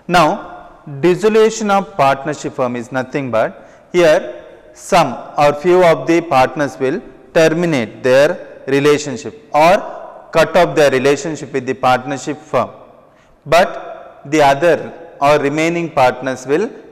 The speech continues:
continue the business. Here main thing you should remember is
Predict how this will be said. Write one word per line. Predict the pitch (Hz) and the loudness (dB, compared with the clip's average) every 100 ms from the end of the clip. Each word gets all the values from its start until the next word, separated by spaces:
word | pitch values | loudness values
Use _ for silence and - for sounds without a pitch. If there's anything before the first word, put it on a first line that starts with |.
| - | -4
continue | 147 143 147 139 135 | -4 -4 -4 -4 -4
the | 151 220 - - 147 | -4 -4 -8 -16 -6
business. | 135 117 107 101 - _ _ _ 160 | -6 -6 -10 -12 -20 _ _ _ 0
Here | 156 | 0
main | 147 160 175 | 0 -2 -2
thing | 170 165 | -4 -2
you | 151 | -2
should | 147 127 | -4 -8
remember | 131 131 123 120 | -6 -6 -2 -2
is | 151 | -2